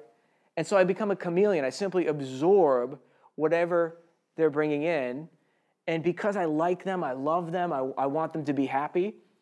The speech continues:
I just spit back out whatever they spit into me. You know what I mean? And, and so that's a problem when it comes to leadership as a parent or as a pastor.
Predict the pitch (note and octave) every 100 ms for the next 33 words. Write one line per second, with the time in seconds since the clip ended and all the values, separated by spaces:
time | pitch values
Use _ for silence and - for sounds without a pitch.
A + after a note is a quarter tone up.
0 | _ _ _ _ _ _ - D#3 F#3 -
1 | - G3+ E3+ D#3 E3 C#3+ B2+ C3+ B2+ A#2+
2 | A#2 B2 A#2 A2 G2+ - _ _ _ _
3 | _ _ _ - C3 B2+ C#3 D#3 D#3+ D#3
4 | D#3+ D3+ E3+ D3+ - - - _ _ _
5 | _ _ _ - F3+ G#3+ A#3+ - F#3+ A#3
6 | F3 C#3+ C#3 C3+ - C3 B2 C3+ C#3+ D#3+
7 | D#3 C#3+ B2 A#2+ - D3 D3+ D3+ C3+ A#2+
8 | A#2+ - E3+ F#3 -